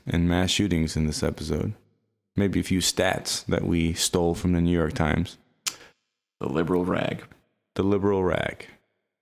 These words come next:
Speaker 1: In this case, it was pretty good. That was a
Speaker 2: Yeah,
Speaker 1: good article.
Speaker 2: actually, no, a f-, really, really interesting article.
Speaker 1: Respect. Respect to the New York
Speaker 2: A-
Speaker 1: Times.
Speaker 2: N Y T, respect that.
Speaker 1: Respect.
Speaker 2: Respect.
Speaker 1: I'm reading this book, though,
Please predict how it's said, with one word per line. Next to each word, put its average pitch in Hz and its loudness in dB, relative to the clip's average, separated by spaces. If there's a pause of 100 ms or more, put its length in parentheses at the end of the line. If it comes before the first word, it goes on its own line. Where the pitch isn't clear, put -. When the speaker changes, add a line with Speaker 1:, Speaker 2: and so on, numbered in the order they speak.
(640)
Speaker 1:
In 95 2
this 160 0
case, 175 0
it 135 4
was 110 2
pretty 117 0
good. 92 0
That 170 2
was 110 0
a - 2
Speaker 2:
Yeah, - -
Speaker 1:
good 98 4
article. - 2
Speaker 2:
actually, 107 2
no, 113 2
a 62 2
f-, - -6
really, 78 -2
really 98 2
interesting 95 -4
article. 110 0
Speaker 1:
Respect. - -2 (100)
Respect 104 -2
to 107 2
the 95 2
New 95 2
York 95 2
Speaker 2:
A- 95 2
Speaker 1:
Times. 101 2
Speaker 2:
N 104 2
Y 101 4
T, 98 2
respect 92 -2
that. - -4 (520)
Speaker 1:
Respect. 90 -4 (180)
Speaker 2:
Respect. - -8
Speaker 1:
I'm 107 4
reading 139 4
this 92 0
book, 113 -2
though, 78 -2